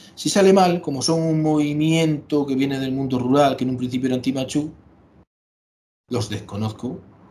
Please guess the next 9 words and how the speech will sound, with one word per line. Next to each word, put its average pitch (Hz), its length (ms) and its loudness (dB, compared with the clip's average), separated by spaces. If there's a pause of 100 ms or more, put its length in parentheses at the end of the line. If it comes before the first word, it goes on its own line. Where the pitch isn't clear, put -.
(200)
los 104 200 -6
persigo 131 580 -2 (240)
y 117 100 -2
entrego 107 300 -4
su - 100 -8
cabeza 98 300 -8
a 80 40 -12
los 71 120 -14
occidentales. - 720 -14